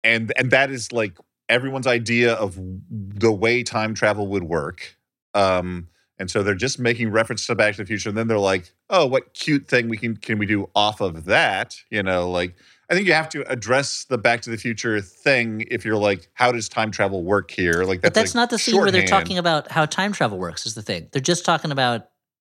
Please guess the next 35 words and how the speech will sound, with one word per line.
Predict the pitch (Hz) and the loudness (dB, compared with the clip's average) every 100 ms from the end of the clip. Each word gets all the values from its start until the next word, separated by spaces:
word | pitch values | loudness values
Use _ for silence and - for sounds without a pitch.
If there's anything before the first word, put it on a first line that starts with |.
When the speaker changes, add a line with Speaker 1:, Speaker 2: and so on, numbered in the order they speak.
| _ | _
Speaker 2:
I | 151 | -2
guess, | 185 190 | 0 2
maybe | 185 160 | 4 4
Speaker 1:
They, | |
Speaker 2:
a | |
little | 120 120 | 2 2
Speaker 1:
I | 214 | 2
Speaker 2:
bit. | - | 2
Speaker 1:
think | 320 | 0
that's | 262 - | 0 2
why | 185 175 | 4 4
it | 151 | 2
gets | 139 117 | -4 -2
brought | 127 131 | 2 4
up. | 185 110 - | 4 2 2
Speaker 2:
Oh, | 156 | 2
that | 170 | 4
Speaker 1:
I | 196 | 2
Speaker 2:
is | - | 2
Speaker 1:
mean, | |
Speaker 2:
why | 190 | 2
it | |
gets | - - | 2 0
Speaker 1:
and | |
Speaker 2:
brought | 139 - | -2 -4
up. | - - | -6 -2
I | 208 | 0
don't | 226 | 2
know. | |
Speaker 1:
and | 139 | 2
Speaker 2:
I, | 143 123 | 2 2
Speaker 1:
then | 120 | 0
Speaker 2:
I | |
feel | 175 208 208 | 0 0 0
like | 196 - | 0 -2